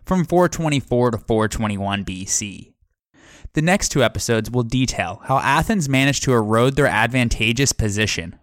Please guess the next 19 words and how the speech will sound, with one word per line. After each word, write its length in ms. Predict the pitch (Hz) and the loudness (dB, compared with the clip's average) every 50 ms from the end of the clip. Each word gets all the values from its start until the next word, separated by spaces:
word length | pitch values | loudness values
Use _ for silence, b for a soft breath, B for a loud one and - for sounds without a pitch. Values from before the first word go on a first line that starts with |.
| _ _ | _ _
following 380 | - 131 131 139 139 135 127 117 | 2 2 4 4 2 2 0 0
Sphacteria, 800 | - - 113 101 101 - - - 104 101 92 85 90 92 98 - - _ B B B B B B B B | -2 0 0 0 0 -2 -2 0 0 0 0 -2 -6 -8 -8 -10 -14 _ B B B B B B B B
until 320 | 156 165 156 - - 190 | -2 -2 0 0 0 0
they 160 | 170 185 185 190 | 0 2 2 2
were 160 | 190 190 - | 2 2 0
forced 480 | - - - 165 156 170 196 - - | 0 0 2 2 4 4 2 2 0
to 80 | - 208 | 0 0
return 480 | 180 175 160 - - 151 147 143 147 139 | 0 0 0 0 0 2 2 2 2 0
to 120 | - 143 | 0 0
the 100 | 135 127 | 0 0
negotiating 720 | 127 120 110 113 113 120 113 - 120 101 95 95 95 98 | 0 0 2 2 2 2 2 0 0 0 0 -2 -4 -4
table 440 | - - 110 95 92 - 90 92 - - | -4 -4 -4 -4 -4 -4 -6 -8 -6 -4
with 180 | 139 143 - 180 | -4 -2 0 0
a 60 | 170 | -2
much 420 | 165 156 151 143 143 135 - - | 0 0 0 0 0 0 -2 -2
weaker 340 | 123 123 120 110 - 113 107 | 0 0 0 0 0 0 -2
hand 320 | 92 - 110 104 104 101 | 0 0 -2 -2 -2 -2
than 120 | 95 95 98 | -4 -2 -2
before. 600 | 95 95 - - - 98 98 98 87 90 - | -2 -4 -4 -6 -10 -8 -8 -8 -8 -10 -12